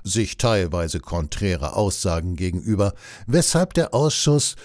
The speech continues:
Verlauf und Inhalt der Gespräche bei den strittigen Punkten nicht habe klären können." Im Zweifel für den Angeklagten also.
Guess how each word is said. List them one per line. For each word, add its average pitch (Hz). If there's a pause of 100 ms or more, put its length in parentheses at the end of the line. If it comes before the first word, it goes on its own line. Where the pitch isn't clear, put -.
(140)
Verlauf 101
und 76
Inhalt 101
der 85
Gespräche 95
bei 80
den 76
strittigen 90
Punkten 95 (240)
nicht -
habe 90
klären -
können." 53 (760)
Im 135
Zweifel 117
für 101
den 82
Angeklagten 87
also. 78